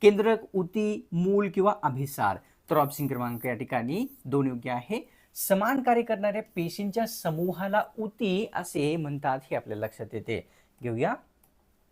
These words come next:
पंधरावा प्रश्न असा आहे, केवलादेवी राष्ट्रीय उद्यान भारतातील कोणत्या राज्यामध्ये येते हे विचारलेलं आहे. राष्ट्रीय उद्यान केवलादेवी आहे विचारलेलं, राजस्थान, गुजरात, महाराष्ट्र, हरियाणा. ऑप्शन क्रमांक या ठिकाणी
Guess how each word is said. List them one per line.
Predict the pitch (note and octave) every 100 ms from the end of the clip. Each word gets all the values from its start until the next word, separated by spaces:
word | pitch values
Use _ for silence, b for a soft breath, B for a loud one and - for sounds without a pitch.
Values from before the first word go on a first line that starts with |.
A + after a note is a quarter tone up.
| - - _ _ _
पंधरावा | D3 B2+ C3 C3
प्रश्न | C3+ B2 C3
असा | B2+ - A3+
आहे, | G3 D#3
केवलादेवी | D#3+ - _ A#3 A#3+ C4 C4+ C4 C4
राष्ट्रीय | G#3+ E3+ - A3+
उद्यान | G3 E3+ G3+ A3
भारतातील | D#3 D#3 C#3 C#3+ D#3 D3+
कोणत्या | D#3+ F#3+ F#3 A3 A#3
राज्यामध्ये | G3+ B2+ D3+ C#3 B2+ F3 F#3 - b -
येते | G#3 A3+ E3+ F#3+ F#3+
हे | G3+
विचारलेलं | F#3+ B2+ A#2 G#2+ G#2+ E3+ - _ -
आहे. | C3+ - B2+ - b b
राष्ट्रीय | D3+ D3 - A3
उद्यान | F#3+ A3+ C4+ D#4+ -
केवलादेवी | E3+ D#3+ D3+ C#3 C#3+ D#3
आहे | D3+ F#3+ G#3
विचारलेलं, | D#3 D3+ D3 D3+ G3+ - _
राजस्थान, | D#3+ D#3 E3 G#3 - A#3 A#3
गुजरात, | E3 D3+ F#3+ G3 G3+
महाराष्ट्र, | F3+ C#3+ D3+ D3+ D3+ -
हरियाणा. | D#3+ C3+ A2+ G#2+ G#2 G2 B B B
ऑप्शन | B2+ C3 - F#3+
क्रमांक | G#3 G#3 G#3
या | A3
ठिकाणी | G3+ - C#3 C3+